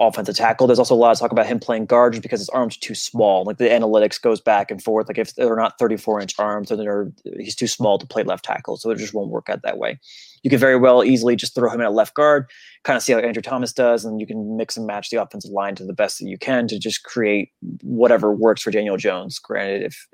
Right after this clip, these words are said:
as long as he can kinda put it together also. But, um, Kenny Golladay is gonna be an absolute beast. Um, he's gonna be that, that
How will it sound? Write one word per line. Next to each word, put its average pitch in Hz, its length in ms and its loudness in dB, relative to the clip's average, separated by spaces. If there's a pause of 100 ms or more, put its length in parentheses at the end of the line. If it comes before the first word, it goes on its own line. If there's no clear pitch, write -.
(120)
as 117 180 -10
long 104 160 -6
as - 120 -8
he - 100 -8
can 101 400 -8
kinda 113 260 -10
put - 120 -8
it - 80 -6
together 107 260 0
also. 110 340 -2
But, 113 180 -6 (460)
um, 98 440 2 (880)
Kenny 160 160 2
Golladay 143 220 6
is 135 80 4
gonna 135 120 0
be 123 60 6
an 117 80 4
absolute 117 360 -2
beast. - 360 -6 (100)
Um, 107 360 2
he's 107 140 -8
gonna 127 160 2
be - 80 -2
that, 113 260 2
that 120 160 4